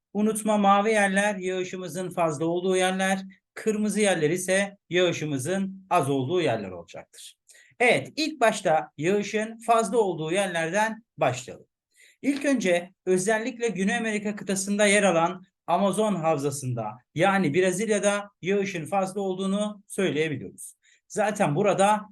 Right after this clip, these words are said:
ekvatoral iklim hakimdir ve her mevsimde yağışlıdır, unutmayalım. Yine Afrika kıtasına baktığımızda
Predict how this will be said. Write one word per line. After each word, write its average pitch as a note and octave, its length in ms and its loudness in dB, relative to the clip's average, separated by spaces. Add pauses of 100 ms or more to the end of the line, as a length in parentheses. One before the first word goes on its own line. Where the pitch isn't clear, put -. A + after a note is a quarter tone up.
(100)
ekvatoral F3 760 0
iklim B2+ 320 -10
hakimdir F#3 680 -4 (260)
ve C3+ 140 0
her G3+ 300 2
mevsimde C3+ 720 0 (140)
yağışlıdır, C3 800 -2 (100)
unutmayalım. G#2+ 540 -10 (540)
Yine B3+ 420 4 (160)
Afrika F#3+ 460 2
kıtasına A#3 460 -2
baktığımızda G3+ 840 2